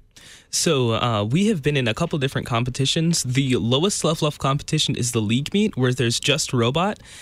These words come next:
and then you continue on to the qualifier level, where you have a judging session. You go in, uh, in front of a panel of judges, and, um, you tell these judges everything that you've done this year, and then, you know, you also have robot matches. This is the, um,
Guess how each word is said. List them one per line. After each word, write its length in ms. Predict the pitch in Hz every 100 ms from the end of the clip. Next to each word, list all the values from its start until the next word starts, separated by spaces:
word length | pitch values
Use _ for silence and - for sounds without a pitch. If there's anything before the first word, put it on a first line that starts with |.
| - -
and 200 | 156 143
then 100 | 147
you 80 | 151
continue 400 | 160 - 160 135
on 120 | 135
to 100 | -
the 100 | 123
qualifier 640 | - 190 202 196 120 113
level, 320 | 110 113 127
where 140 | 135 117
you 180 | 117 123
have 260 | 135 120 -
a 100 | 123
judging 380 | 120 131 147
session. 420 | 147 147 147 156 147
You 220 | 120 110
go 240 | 131 127
in, 300 | 127 139 151 147 -
uh, 220 | 110 110
in 100 | -
front 160 | 127 156
of 80 | 143
a 60 |
panel 280 | 120 135 127
of 140 | 110 -
judges, 420 | 117 120 131 -
and, 340 | 120 113 110 104 -
um, 380 | 110 101 92 110 - - -
you 100 | 131
tell 160 | 156
these 160 | 135 123
judges 300 | 127 123 117
everything 360 | 123 123 127
that 40 | 110
you've 260 | 104 104
done 220 | - 107 127
this 240 | 123 -
year, 320 | 120 139 190 - - -
and 220 | 127 123 120
then, 160 | 135
you 60 | 123
know, 80 | 117
you 140 | 123
also 260 | 110 127 120
have 120 | 120
robot 300 | 120 110 107
matches. 560 | 76 - 98 - - - - - -
This 240 | 180 -
is 200 | 160 151
the, 320 | 151 135 113
um, 520 | - 120 107 101 107